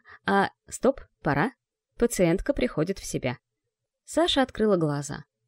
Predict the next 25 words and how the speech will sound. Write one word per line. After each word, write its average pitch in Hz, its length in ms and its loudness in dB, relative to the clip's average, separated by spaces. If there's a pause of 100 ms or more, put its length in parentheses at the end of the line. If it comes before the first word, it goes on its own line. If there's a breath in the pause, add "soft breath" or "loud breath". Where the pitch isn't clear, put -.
(240)
и, 196 60 -2
задохнувшись 214 640 0
от 233 100 2
боли, 247 240 4
снова 220 300 2
зажмурилась. 165 680 0 (460)
Попытка 262 380 -2
пошевелиться 254 640 0
привела 202 400 0
к 214 80 -10
новой 202 280 2
волне 165 400 2
незабываемых 202 800 0
ощущений. - 640 -10 (540)
Ей 254 200 -2
почудился 269 540 2
даже 226 220 0
чей-то 240 320 -2
возбужденно 220 600 2
азартный 165 540 -2
взвизг. 143 480 -10 (500)
Почему-то 285 440 2
вспомнилось 254 500 2
слово 294 300 4
"отбивная". 180 800 -4